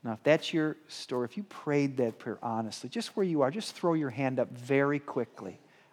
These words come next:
I just want to see it just for me. Thank you. Just throw your up and down, high and put it down. Father, thank you for the opportunity to be here this morning. Thank you for these men and women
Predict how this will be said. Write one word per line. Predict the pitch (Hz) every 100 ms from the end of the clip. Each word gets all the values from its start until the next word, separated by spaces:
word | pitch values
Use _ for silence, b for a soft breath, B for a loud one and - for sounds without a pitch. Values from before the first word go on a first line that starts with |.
| -
I | 127
just | 135 -
want | 123
to | 113
see | 123
it | 101
just | 135 123
for | 123
me. |
Thank | 107 - 156 151 135 -
you. | 101 -
Just | 156
throw | - 165
your | 156 143
up | 156 170 -
and | 160
down, | 139 131 127
high | 131 123
and | 127 110
put | - 113
it | 101
down. | 104 98 98 - B B B B B B B B B B B B B _ _
Father, | 165 156 151
thank | - 165 160 165
you |
for | 143
the | 139 143
opportunity | 139 131 - 151 143 139
to | 120
be | 127 139
here | 135
this | 123 117 147
morning. | 139 135
Thank | - 156 151 -
you |
for | - 123
these | 123 113
men | 135 139 139
and | 127
women | 127 127 104